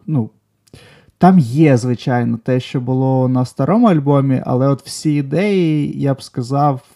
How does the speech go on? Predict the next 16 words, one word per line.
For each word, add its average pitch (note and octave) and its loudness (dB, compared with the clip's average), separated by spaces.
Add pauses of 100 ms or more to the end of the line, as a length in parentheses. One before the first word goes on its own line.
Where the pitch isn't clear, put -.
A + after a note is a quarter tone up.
(120)
вони B2+ -2
розвинені, C#3 0 (640)
і C3 2
він E3 2
став C#3 0
більш C3 -2
мелодійним, C#3+ 0
і C#3+ -4
вона C#3 2
навіть C#3 0
там C3 -4
почала B2 -4
співати A#2 -4
на A#2+ -6
деяких A#2 -4
треках. - -8